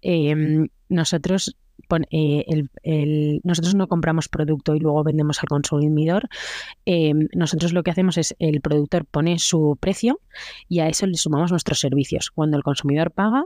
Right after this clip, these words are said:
una parte va al productor y otra parte va a nosotros por nuestros servicios y nosotros dentro de eso pues lo distribuimos. Oye, le pagamos a la parte de logística que le toca,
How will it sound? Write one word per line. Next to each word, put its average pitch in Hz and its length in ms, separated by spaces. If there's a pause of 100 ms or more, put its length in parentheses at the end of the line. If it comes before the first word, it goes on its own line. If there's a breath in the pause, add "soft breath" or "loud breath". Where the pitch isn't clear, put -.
(120)
una 165 220
parte 175 280
va 139 80
al 143 80
productor 165 500
y 165 100
otra 151 180
parte 160 240
va 156 80
a 156 40
nosotros 156 360
por - 160
nuestros 143 300
servicios 196 480 (320 loud breath)
y 160 120
nosotros 143 460
dentro 143 300
de 147 100
eso 175 160
pues 180 160
lo 139 80
distribuimos. 131 640
Oye, 135 240
le 127 160
pagamos 131 460
a 143 160
la 135 140
parte 139 240
de 143 60
logística 143 640
que 151 80
le 151 100
toca, 185 340